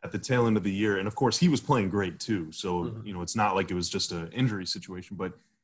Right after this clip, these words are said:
Speaker 1: he gained more playing time and delivered. His numbers were fantastic, but, you know, the Mavs just really needed to upgrade on the wing defensively.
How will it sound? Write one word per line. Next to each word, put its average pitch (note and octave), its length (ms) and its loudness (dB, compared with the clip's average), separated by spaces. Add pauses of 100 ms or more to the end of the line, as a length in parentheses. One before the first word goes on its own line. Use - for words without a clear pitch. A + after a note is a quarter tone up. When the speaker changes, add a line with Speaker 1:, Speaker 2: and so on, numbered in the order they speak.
(120)
Speaker 1:
he D#3+ 140 4
gained C#3+ 260 6
more G#2+ 160 6
playing E3 320 4
time A2+ 400 2
and G3 140 2
delivered. C#3+ 400 6
His A#2 120 2
numbers A#2 300 2
were G#2 100 -2
fantastic, G#2 720 -2
but, F#2+ 300 2 (720)
you G#2+ 60 -12
know, - 20 -8
the G2+ 80 -2
Mavs B2 260 4
just - 160 -4
really G#2 380 4
needed F#2 400 0
to F2+ 100 -6
upgrade F2 480 -4 (440)
on G2 120 2
the F2+ 60 0
wing F2 240 0
defensively. F2 640 -8